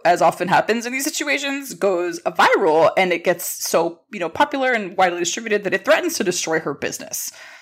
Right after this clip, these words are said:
So with that, you know, obviously, poof, you know, all memories of, or fond memories anyway, of that sexy night are just, like, vanished, and she gets back to,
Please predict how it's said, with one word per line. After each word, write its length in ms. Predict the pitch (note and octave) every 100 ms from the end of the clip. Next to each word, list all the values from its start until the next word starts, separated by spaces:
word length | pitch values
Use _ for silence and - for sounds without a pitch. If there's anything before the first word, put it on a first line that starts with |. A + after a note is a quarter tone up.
| _
So 360 | - G3 E3+ D#3+
with 200 | E3 C#4
that, 420 | F#4 F#3+ D#3 - -
you 80 |
know, 100 | F3
obviously, 600 | - F3 E3+ E3+ D#3+ D#3 _ -
poof, 360 | F#4+ - -
you 140 | F#3+ F3+
know, 40 |
all 160 | D#3 F3+
memories 680 | G3 G#3+ G3+ E3+ E3+ -
of, 360 | - F3 E3 -
or 60 | E3+
fond 220 | F#3+ B3+
memories 340 | F3 D#3+ D#3+
anyway, 240 | E3+ D#3+ D#3
of 80 | D#3
that 160 | D#3
sexy 300 | - E3 -
night 220 | E3+ G3+ E3+
are 60 | D#3+
just, 220 | E3 -
like, 140 | D3+
vanished, 540 | F3 D3+ D3+ D3+ C#3 -
and 120 | C3+
she 300 | - E3 D3+
gets 260 | F3 D#3+ -
back 240 | D#3 D#3+
to, 120 | -